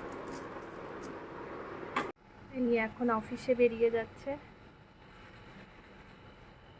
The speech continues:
যা রোদ, বাপরে বাপ, নটার সময় রোদের তেজ দেখুন বাইরে, নটাও বাজেনি, নটা বাজতে পাঁচ, কি তেজ রোদের। এখন মেয়ের আবদার হয়েছে,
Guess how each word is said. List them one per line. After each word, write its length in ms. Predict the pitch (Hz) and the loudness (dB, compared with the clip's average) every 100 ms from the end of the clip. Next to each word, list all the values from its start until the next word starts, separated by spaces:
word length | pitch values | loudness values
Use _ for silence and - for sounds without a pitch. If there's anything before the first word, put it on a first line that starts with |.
| - - - | -20 -20 -18
যা 260 | 208 214 254 | -12 -6 -4
রোদ, 420 | 233 226 254 277 208 | 2 4 6 4 0
বাপরে 380 | 196 196 - 233 | -6 -6 -2 0
বাপ, 320 | 226 220 247 - | 2 4 4 0
নটার 300 | 196 190 226 233 - | -4 -4 -4 -8 -4
সময় 260 | 269 285 220 | -2 0 -2
রোদের 240 | 202 196 240 - | -4 -2 -4 -6
তেজ 220 | 214 214 208 | -4 -4 -4
দেখুন 300 | 226 220 285 311 - - - | -6 -6 -6 -8 -10 -18 -6
বাইরে, 320 | 214 202 208 277 - - | -2 0 -2 -8 -14 -8
নটাও 360 | 208 196 254 311 | -4 2 6 8
বাজেনি, 400 | 262 214 214 202 | 8 6 0 -2
নটা 280 | 208 202 208 | -4 -4 -4
বাজতে 340 | 208 214 233 - | -4 -6 -12 -10
পাঁচ, 220 | 208 196 - - - - - - - - - - - - - | -8 -8 -12 -18 -18 -18 -20 -20 -20 -20 -18 -18 -18 -18 -16
কি 100 | 240 - | -16 -16
তেজ 480 | 214 233 240 233 233 | -14 -12 -10 -10 -6
রোদের। 320 | 226 214 220 - - - - - - - - - - - | -8 -8 -10 -10 -10 -12 -16 -18 -20 -20 -20 -20 -20 -14
এখন 300 | - - 311 | -10 6 10
মেয়ের 340 | 302 277 285 302 | 10 12 12 12
আবদার 500 | 277 262 254 285 320 | 12 12 12 12 12
হয়েছে, 540 | 330 330 330 381 480 | 12 12 12 12 12